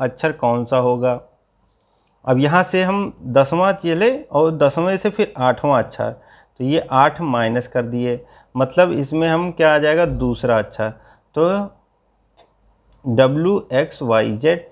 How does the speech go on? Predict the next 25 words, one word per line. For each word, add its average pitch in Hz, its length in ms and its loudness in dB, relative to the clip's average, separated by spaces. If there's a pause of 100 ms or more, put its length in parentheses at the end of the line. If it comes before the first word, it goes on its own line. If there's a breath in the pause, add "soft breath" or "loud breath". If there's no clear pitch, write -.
(160)
तो 131 60 -8
यहाँ 127 180 -2
पे 160 140 0
डब्ल्यू 123 680 0 (380 soft breath)
एक्स 175 340 0
वाई 123 240 2
जेड, 170 260 -4
तो - 60 -8
इसका 127 320 -4
मतलब 160 260 0
दूसरा 147 320 2
अक्षर 165 220 -2
कौन 208 220 0
सा 165 100 2
होगा 120 160 2
यहाँ 117 320 0
से, 110 220 -6 (500 soft breath)
तो 160 180 0
एक, 156 460 -4
दो, 117 280 -4 (120)
तो 113 140 -10
ये 123 140 -2
हो 120 140 0
जाएगा 120 260 2
हमारा 123 360 -2